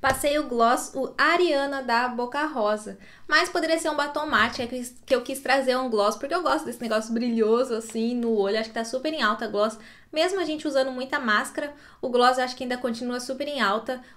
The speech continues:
Ultimamente, esse, de uns an-, de uns anos pra cá, acho que o gloss tá super em alta. Então, eu quis trazer um gloss, é a cor Ariana da Boca Rosa. Tem um fundinho rosinha, um pouquinho rosinha, então deixou a boca um pouco mais rosa, bem feminina. Olha,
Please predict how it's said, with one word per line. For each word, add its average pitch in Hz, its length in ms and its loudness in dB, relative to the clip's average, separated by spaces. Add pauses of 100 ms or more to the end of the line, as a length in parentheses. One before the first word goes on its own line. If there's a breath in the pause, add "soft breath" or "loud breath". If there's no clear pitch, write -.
Ultimamente, 226 540 -2
esse, 214 180 -10
de 202 180 -10
uns 220 220 0
an-, 220 240 0
de 214 160 -8
uns 226 140 -2
anos 247 200 -2
pra 240 160 -4
cá, 233 140 0
acho 220 140 -4
que 240 60 -6
o 226 40 -4
gloss 226 320 2
tá 226 160 -6
super 254 280 -2
em 277 120 -4
alta. 220 320 -2
Então, 277 200 -8
eu 349 60 -8
quis 359 120 -4
trazer 311 260 0
um 311 160 -4
gloss, 247 380 2
é 240 80 -4
a 226 40 -6
cor - 280 -6
Ariana 240 460 0
da 220 60 -2
Boca 226 240 -8
Rosa. 240 560 -4
Tem 285 100 -8
um 277 80 -6
fundinho 285 380 -4
rosinha, 269 440 -2
um 240 40 -10
pouquinho 254 300 -12
rosinha, 247 360 -4
então 233 140 -6
deixou 226 220 -8
a 214 40 -8
boca 220 200 -10
um 220 40 -8
pouco 226 180 -6
mais 220 220 -4
rosa, 208 260 -2
bem 254 380 0
feminina. 269 540 -6 (400 loud breath)
Olha, 311 280 -2